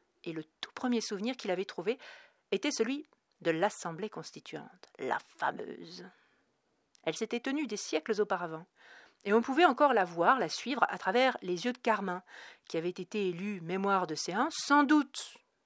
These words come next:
pour de très très bonnes raisons qu'on ne connaissait plus,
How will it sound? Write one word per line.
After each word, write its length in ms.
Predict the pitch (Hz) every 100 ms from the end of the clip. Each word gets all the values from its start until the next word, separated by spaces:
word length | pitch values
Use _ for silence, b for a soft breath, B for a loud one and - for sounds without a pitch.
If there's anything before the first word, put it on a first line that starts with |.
| _
pour 320 | 196 190 160
de 100 | 156
très 180 | 151 -
très 160 | 170 180
bonnes 200 | 170 151
raisons 420 | 156 160 196 151
qu'on 140 | - 151
ne 60 |
connaissait 380 | 175 160 147 151
plus, 280 | - 262